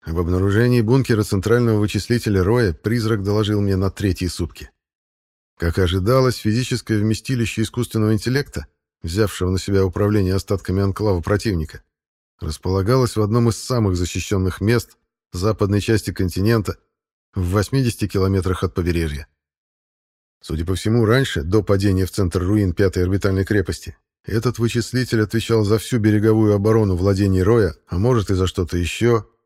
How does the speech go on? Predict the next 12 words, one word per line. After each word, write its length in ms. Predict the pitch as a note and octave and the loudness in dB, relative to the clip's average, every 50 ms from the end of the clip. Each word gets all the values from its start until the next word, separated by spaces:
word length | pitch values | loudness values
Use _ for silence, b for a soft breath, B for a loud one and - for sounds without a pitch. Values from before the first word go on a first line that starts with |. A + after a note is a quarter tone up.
| _ | _
Здесь 360 | - - D#2+ E2+ A2+ C#3+ C3 - | -10 -10 -6 -4 -2 -2 -2 -2
Призрак 500 | - - B2 C3+ C3 A#2 A2+ A#2 - - | -2 0 0 2 4 4 2 2 2 0
мог 180 | G#2+ G#2 G2 | 0 0 0
только 260 | - B2+ A2 - - | 0 0 0 0 -2
строить 360 | F#2+ - - A2 A2 G#2+ G2 - | -4 -2 2 2 2 2 2 0
предположения, 800 | - G2+ F2+ - G#2 G2+ G2+ G2 A2 A2+ G2 E2 D2 C#2+ - - _ _ _ _ _ _ _ _ | -2 -4 -2 0 2 2 2 4 2 2 2 0 -2 -6 -8 -14 _ _ _ _ _ _ _ _
чего 260 | - - - B2 C3 B2 | -14 -8 -4 -2 0 2
он 160 | A#2 G#2+ F#2+ | 2 0 0
делать 320 | F#2 A#2 A2+ G#2 - - | 0 0 0 0 0 -2
никогда 380 | G2+ G2 - A2 G#2 G#2 G2+ G2 | -2 -2 0 0 0 2 2 2
не 120 | F2 E2+ | 2 2
любил. 320 | D#2+ D#2+ D#2 D2+ C#2+ - | 2 0 0 -2 -4 -8